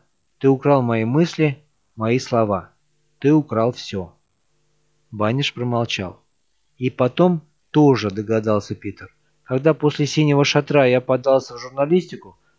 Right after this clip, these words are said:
тоже твоя работа? Теперь мне понятно, почему тогда все мои информаторы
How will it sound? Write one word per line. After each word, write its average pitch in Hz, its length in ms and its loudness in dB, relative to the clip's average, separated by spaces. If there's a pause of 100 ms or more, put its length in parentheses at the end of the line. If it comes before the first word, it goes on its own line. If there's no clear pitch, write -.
(140)
тоже 190 260 2
твоя 160 240 4
работа? 107 480 -2 (360)
Теперь 180 360 0
мне 170 140 2
понятно, 151 680 0 (280)
почему 143 380 -2
тогда 127 380 2
все 131 220 -4
мои 127 220 0
информаторы 127 800 0